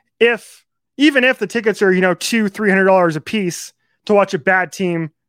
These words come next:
play hockey there. And I'm, but I'm excited for it, 'cause hopefully over the next three years, the Coyotes will end up being in a much better position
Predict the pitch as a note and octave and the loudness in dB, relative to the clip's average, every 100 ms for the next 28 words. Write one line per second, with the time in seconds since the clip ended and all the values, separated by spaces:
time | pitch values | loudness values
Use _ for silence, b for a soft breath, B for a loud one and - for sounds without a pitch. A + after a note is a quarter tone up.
0 | _ _ _ _ _ - E3 D3 E3 E3+ | _ _ _ _ _ -2 -2 0 -2 -4
1 | A#3 B3+ _ _ _ _ _ _ _ _ | -8 -10 _ _ _ _ _ _ _ _
2 | F3+ A3+ C#4+ C#4+ _ _ _ _ _ _ | -2 2 0 -2 _ _ _ _ _ _
3 | F#3 F3+ F3+ E3+ - - A#3+ C4+ D#3 G3+ | 0 2 0 -2 -8 -2 -2 -2 -4 0
4 | A#3+ C#4 B3+ F#3+ G3+ G#3 F3 - F#3 F3 | 0 0 -2 -2 0 0 -2 -2 -2 -2
5 | F3+ - A3 A3 A3 G3+ F#3 E3+ _ _ | -2 2 2 0 0 2 2 0 _ _
6 | _ _ _ _ _ G3+ G#3+ A3 G3 - | _ _ _ _ _ 0 2 2 -2 -4
7 | - G3 F#3+ F#3 F3 D3 C#3+ - - _ | -6 -2 2 2 2 0 -4 -10 -20 _
8 | _ _ _ _ - D#3+ F#3+ F#3 E3+ F3 | _ _ _ _ -6 -2 0 0 -2 -4
9 | F3+ F3 E3 E3+ E3+ E3 E3 - E3 D3 | -2 0 0 0 0 0 0 0 -2 -2
10 | D#3 D#3+ D#3+ D3 | -4 -4 -6 -8